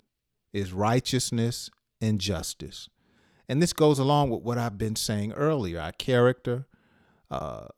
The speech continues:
building our lives around the word, because these things have to do with righteousness and justice. Justice having to do with living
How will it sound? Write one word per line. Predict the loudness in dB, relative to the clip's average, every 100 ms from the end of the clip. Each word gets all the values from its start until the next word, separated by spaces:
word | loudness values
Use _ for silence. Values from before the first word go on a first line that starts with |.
| _ _ _ 2
building | 6 6 4
our | 2
lives | 4 4 4 2
around | 0 0 0 -2
the | -4
word, | 2 6 6 4 2 -4 _ _ _ _ _
because | -4 2 2 2
these | 2 4 2
things | 0 0 0
have | 2 0 0
to |
do | 0 2
with | 2 2
righteousness | 4 4 4 0 0 2 2 0 -6
and | -6 -4
justice. | 2 2 2 -4 -8 -6
Justice | 4 4 4 2 -2
having | 0 -2 -2 -4 -8 -8 -6
to | -4
do | 4 8 8 6 -2 _ _ _
with | 0 0 0
living | 2 4 4 0